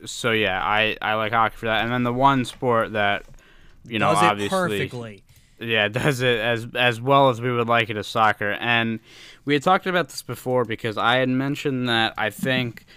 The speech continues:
Speaker 1: well, I think soccer deserves more popularity for a lot of reasons. Um,
Speaker 2: In the
Speaker 1: but I
Speaker 2: U S,
Speaker 1: think it,
Speaker 2: absolutely.
Speaker 1: it'll, yes, in the U S, sorry. It'll gain popularity from some viewers because of the non-commercial thing. 'Cause when people start to get fed up with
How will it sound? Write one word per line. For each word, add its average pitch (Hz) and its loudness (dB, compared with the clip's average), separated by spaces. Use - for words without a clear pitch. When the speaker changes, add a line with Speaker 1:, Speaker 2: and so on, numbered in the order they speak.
Speaker 1:
well, 139 4
I 143 8
think 180 0
soccer 139 2
deserves 104 -2
more 101 -2
popularity 98 0
for 98 -4
a 95 -2
lot 95 0
of 87 -4
reasons. 95 -10
Um, 107 2
Speaker 2:
In 131 -4
the 127 -2
Speaker 1:
but 117 2
I 117 4
Speaker 2:
U 110 -2
S, 107 -10
Speaker 1:
think 135 -2
it, 120 -2
Speaker 2:
absolutely. 104 -20
Speaker 1:
it'll, 131 2
yes, 95 0
in 113 -4
the 107 -2
U 104 0
S, 90 -4
sorry. 92 -2
It'll 127 2
gain 131 2
popularity 107 0
from 110 -2
some 123 0
viewers 143 0
because 117 -4
of 101 -8
the 104 -2
non-commercial 104 -2
thing. 92 -10
'Cause 104 -8
when 110 -2
people 123 -4
start 117 -4
to 117 -2
get 104 0
fed 110 0
up 113 2
with 107 -6